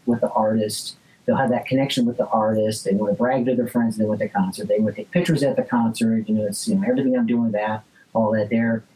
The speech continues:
And they gotta buy physical media. And the L P is really just a natural choice for that, for that ownership.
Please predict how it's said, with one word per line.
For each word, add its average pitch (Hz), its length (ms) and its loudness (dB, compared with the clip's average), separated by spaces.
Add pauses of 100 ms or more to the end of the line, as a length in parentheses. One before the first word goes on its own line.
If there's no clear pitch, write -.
(260)
And 117 100 2
they 123 60 2
gotta 139 240 0
buy 127 380 0
physical 120 400 -2
media. 98 380 -4 (340)
And 107 480 0 (220)
the 131 120 0
L 196 200 2
P 240 260 0
is 120 140 0
really 175 260 0
just 135 220 -2
a 123 60 2
natural 123 600 -2
choice 156 520 -2
for 101 200 -2
that, 104 400 0
for 113 80 -10
that 104 220 -2 (340)
ownership. 160 720 0